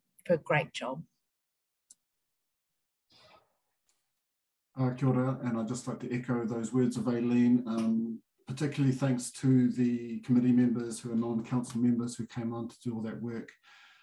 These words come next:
Speaker 2: Um, congratulations to all the winners, and thank you to all, all the other people, all the other,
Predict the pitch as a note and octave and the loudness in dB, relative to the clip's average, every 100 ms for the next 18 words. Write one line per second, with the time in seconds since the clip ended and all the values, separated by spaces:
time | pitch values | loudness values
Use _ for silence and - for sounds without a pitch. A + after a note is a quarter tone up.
0 | _ - A#2 A#2 A2+ A2 C3+ B2+ B2+ C3+ | _ -8 -6 -2 -2 2 6 8 6 6
1 | C#3 C#3+ C#3 D3 C#3+ C3+ C#3+ D3 D3 C3+ | 4 4 2 2 2 4 4 2 2 0
2 | - - - B2 A2+ A2+ A2+ A2 - - | -4 -10 -8 -8 -6 -6 -6 -8 -12 -2
3 | B2+ B2 C3 B2 C3 B2 B2 B2 - C3 | -2 2 2 2 0 0 2 0 -2 -6
4 | C3 B2+ B2 B2+ B2+ C3+ C3+ C#3 - C3 | 0 2 2 0 -2 -2 -2 -4 -2 0
5 | B2+ B2 A#2+ B2 A#2+ | 2 2 2 0 -2